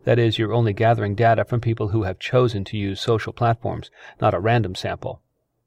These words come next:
Selection bias in our model is indirectly corrected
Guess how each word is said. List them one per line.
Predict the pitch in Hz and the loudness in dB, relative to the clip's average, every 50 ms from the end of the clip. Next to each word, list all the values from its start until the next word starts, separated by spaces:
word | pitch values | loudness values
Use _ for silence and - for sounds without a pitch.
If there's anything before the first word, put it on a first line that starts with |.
| _ _ | _ _
Selection | - 143 143 156 170 - - 151 | 0 4 6 6 4 4 2 4
bias | 127 123 120 113 107 107 107 - | 6 6 6 6 4 2 0 -2
in | 110 98 | -2 0
our | 98 107 110 110 113 | 2 2 2 2 2
model | 110 104 104 104 101 98 90 | 2 2 0 0 -2 -4 -4
is | 104 110 101 - | -4 -6 -4 -2
indirectly | 127 131 127 123 110 110 110 - - 113 101 | 0 0 0 0 2 0 0 0 -2 -6 -6
corrected | - - 107 107 117 117 - 113 101 - | -4 -4 0 0 0 0 0 -2 -4 -4